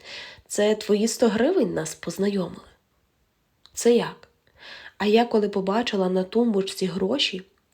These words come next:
то хотіла за тобою побігти і віддати. А потім подумала, куплю тоді корм бездомним тваринам. Наступного дня вранці, коли йшла на роботу,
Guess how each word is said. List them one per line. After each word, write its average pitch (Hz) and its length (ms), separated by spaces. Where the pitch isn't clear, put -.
то 190 100
хотіла 220 460
за 214 120
тобою 214 480
побігти 190 560
і 202 80
віддати. 196 580
А 240 80
потім 370 360
подумала, 262 600
куплю 233 420
тоді 208 240
корм 233 540
бездомним 190 640
тваринам. 196 480
Наступного 190 640
дня 185 220
вранці, 185 600
коли 202 180
йшла 202 260
на 196 120
роботу, 190 580